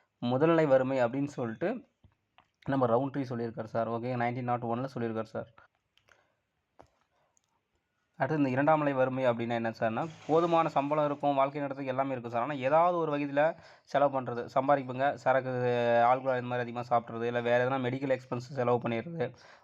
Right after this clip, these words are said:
உபயோகமாகவோ அல்லது உபயோகமற்ற செலவுகளுக்காக போகும்போது, அதான் பாரு சார் கீழே கொடுத்துருக்கோம், மது அருந்துதல், சூதாட்டம். ஓகேங்களா? இதெல்லாமே இரண்டாம் நிலை வறுமை அப்படின்னு சொல்லிட்டு ரவுட்ரி சொல்லியிருக்காரு சார். ஓகேயா?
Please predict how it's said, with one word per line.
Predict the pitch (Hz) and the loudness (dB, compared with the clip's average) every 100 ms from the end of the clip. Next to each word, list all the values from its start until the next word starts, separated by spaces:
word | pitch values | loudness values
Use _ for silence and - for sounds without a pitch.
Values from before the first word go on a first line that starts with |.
| - | -6
உபயோகமாகவோ | 120 139 156 151 143 131 127 160 | 0 4 6 4 4 2 2 2
அல்லது | 151 131 | 2 0
உபயோகமற்ற | 120 139 147 143 139 127 | -2 -2 0 0 0 0
செலவுகளுக்காக | 127 131 127 131 131 127 | 0 0 0 2 2 2
போகும்போது, | 127 120 117 113 | 0 0 0 0
அதான் | 120 | 2
பாரு | 120 120 | 0 -2
சார் | 117 | -6
கீழே | - 123 | -4 -4
கொடுத்துருக்கோம், | 117 113 117 | -4 -4 -2
மது | 113 113 123 | 0 4 4
அருந்துதல், | 117 113 113 117 143 - _ _ _ 156 | 2 0 0 0 -4 -16 _ _ _ -4
சூதாட்டம். | 127 120 113 117 120 - _ - | 4 4 4 -2 -4 -14 _ -10
ஓகேங்களா? | 123 117 113 113 110 - - _ | -6 -4 0 2 2 -4 -20 _
இதெல்லாமே | 139 170 170 160 | 0 2 4 4
இரண்டாம் | 160 143 147 | 2 0 0
நிலை | 143 135 | 0 -2
வறுமை | 123 120 120 110 | -2 -2 -2 -2
அப்படின்னு | 110 113 120 | -2 -6 -8
சொல்லிட்டு | 120 110 147 | -8 -8 -2
ரவுட்ரி | 143 127 127 120 | -2 -2 -6 -12
சொல்லியிருக்காரு | 175 113 113 | -12 -10 -10
சார். | 110 113 | -4 -2
ஓகேயா? | 117 117 | -2 0